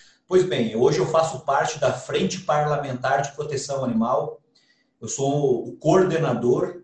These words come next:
dessa frente, que é suprapartidária e não só com deputados estaduais, mas protetoras de várias, é, regiões e vários setores, como farra do boi, animais silvestres,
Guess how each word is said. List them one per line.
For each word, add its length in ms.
dessa 240
frente, 480
que 140
é 240
suprapartidária 1300
e 80
não 240
só 340
com 100
deputados 580
estaduais, 800
mas 280
protetoras 680
de 100
várias, 720
é, 100
regiões 640
e 40
vários 280
setores, 720
como 200
farra 300
do 100
boi, 720
animais 480
silvestres, 1080